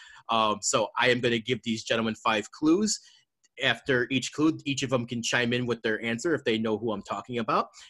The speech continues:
After the five clues, they get to ask me yes, no questions, and I have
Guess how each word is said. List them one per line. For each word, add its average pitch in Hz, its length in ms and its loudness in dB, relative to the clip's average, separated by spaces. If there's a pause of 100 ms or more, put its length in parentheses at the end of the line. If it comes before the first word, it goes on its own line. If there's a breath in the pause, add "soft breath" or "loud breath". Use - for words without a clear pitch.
(260 soft breath)
After 156 220 2
the 143 100 4
five 131 300 2
clues, 160 260 2
they 127 180 4
get 120 360 0
to 123 360 0
ask 123 280 -2
me 120 100 -2
yes, 117 340 -2
no 110 200 -2
questions, 170 600 -2
and 120 400 -2 (360 soft breath)
I 120 140 2
have 120 240 0